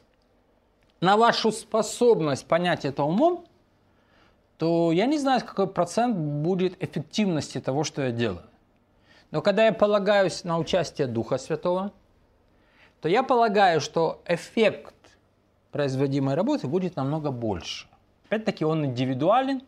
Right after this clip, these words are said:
и что лично, и как лично он будет работать с вами, я оставляю это за ним.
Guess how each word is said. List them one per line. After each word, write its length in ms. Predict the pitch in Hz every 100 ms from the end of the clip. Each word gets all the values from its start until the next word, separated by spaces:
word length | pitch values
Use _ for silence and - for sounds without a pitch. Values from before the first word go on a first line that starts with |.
| _ _ _ _ _ _
и 60 | 156
что 240 | - 185
лично, 640 | 190 220 - - 120 101 - _ _ _ _ _ _ -
и 80 |
как 320 | 143 208 - -
лично 640 | 180 214 202 - - 120 -
он 140 | 151
будет 220 | 151 151
работать 380 | 151 147 147 143
с 100 | -
вами, 360 | 226 269 302 302 _ _
я 120 | 143 139
оставляю 420 | - 143 185 196
это 180 | - 135
за 180 | 110 104
ним. 140 | 82